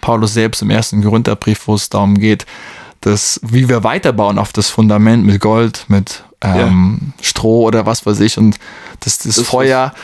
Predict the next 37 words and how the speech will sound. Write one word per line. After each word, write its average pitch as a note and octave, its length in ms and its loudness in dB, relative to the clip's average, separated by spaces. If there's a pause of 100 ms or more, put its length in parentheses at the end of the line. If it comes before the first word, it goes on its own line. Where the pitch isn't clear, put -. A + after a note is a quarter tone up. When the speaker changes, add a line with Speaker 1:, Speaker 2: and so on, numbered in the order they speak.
(220)
Speaker 1:
das - 320 -2
offenlegen C#3 560 0
wird, C3+ 180 2
wie C#3+ 120 4
wir B2 140 4
weitergebaut B2+ 560 0
haben A2 140 2
auf G#2+ 120 0
Speaker 2:
Ja. A#2 160 0
Speaker 1:
dem A2+ 80 -2
Fundament G#2 500 4
Jesus. G2 360 0
Speaker 2:
Ja. - 80 -4
Speaker 1:
Vielleicht - 380 -2
passt - 300 -4
das C#3+ 80 -6
sogar D3 260 2
jetzt D3 140 0
so D3 100 -12
zusammen, C3+ 400 -4
kommt - 140 -2
Speaker 2:
Ja. B2+ 80 2
Speaker 1:
mir A#2 80 0
gerade A2 240 -2
spontan. G2+ 560 -2 (380)
Speaker 2:
Ja, G2+ 100 0
Speaker 1:
Ja. G#2+ 160 0
Speaker 2:
wenn A#2 100 0
er, G#2+ 160 0
wenn A#2 140 0
er A2+ 100 0
kommt, B2 380 -6
wird - 100 -2
alles A2+ 300 -2
das, - 240 -6
was - 180 -10
nicht, - 340 -4